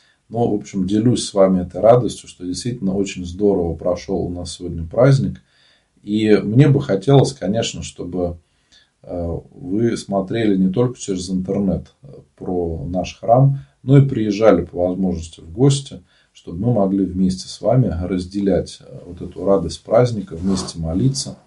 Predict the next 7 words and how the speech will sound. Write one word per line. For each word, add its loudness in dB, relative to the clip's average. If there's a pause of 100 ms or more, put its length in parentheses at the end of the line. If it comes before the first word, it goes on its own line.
(1900)
Ну, 2 (220)
и 4
ещё 8
хочу 0
сказать, 4
что, -4
наверное, 6